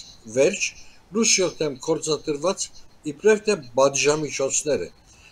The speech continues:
Այդ պատժամիջոցները հիստերիայի մը վերածվեցան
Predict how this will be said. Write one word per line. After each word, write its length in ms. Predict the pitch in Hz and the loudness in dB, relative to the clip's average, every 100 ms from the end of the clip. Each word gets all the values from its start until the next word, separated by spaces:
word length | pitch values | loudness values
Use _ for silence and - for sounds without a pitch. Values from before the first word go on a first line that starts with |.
| _ | _
Այդ 220 | 160 185 | 0 0
պատժամիջոցները 1120 | 156 160 135 143 156 135 - 139 - 214 240 165 - - - | 2 0 2 0 -2 -4 -4 -2 0 2 2 0 -4 -20 -8
հիստերիայի 800 | 180 165 - 196 180 160 190 240 | 2 4 6 4 4 2 2 2
մը 160 | 170 | 0
վերածվեցան 880 | 120 123 123 113 117 120 117 131 123 | 2 2 2 -2 -2 -2 0 -2 -2